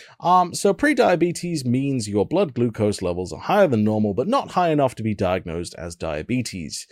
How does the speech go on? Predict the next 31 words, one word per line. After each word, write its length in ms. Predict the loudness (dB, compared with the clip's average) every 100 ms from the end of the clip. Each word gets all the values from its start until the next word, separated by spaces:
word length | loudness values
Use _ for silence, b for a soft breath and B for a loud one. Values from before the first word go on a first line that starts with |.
| b b b
Uh, 60 | -2
it 100 | 0
usually 340 | -2 0 0
occurs 420 | 0 2 2 2
in 120 | -4
people 340 | -6 -6 -6 -6
who 140 | -6
already 460 | -4 -4 -2 -2 -4
have 280 | -4 -4 -4
some 260 | -2 -2
insulin 460 | -2 -6 -4 -4 -4
resistance 560 | -4 -4 -6 -4 -4 -2
or 140 | -2
whose 160 | -4 -6
beta 300 | -4 -4 -6
cells 400 | -4 0 0 -2
in 60 | -6
the 60 |
pancreas 560 | -6 -6 -4 0 0 -2
aren't 240 | -6 -6 -4
making 280 | -4 -4
enough 200 | -4 -4 -6
insulin 480 | -6 -4 -4 -4
to 80 | -6
keep 280 | -8 -10 -6
blood 260 | -4 -4 -4
glucose 480 | -8 -6 -8 -8
in 160 | -10 -12
the 60 | -10
normal 320 | -10 -10 -8
range. 440 | -4 -4 -6 -10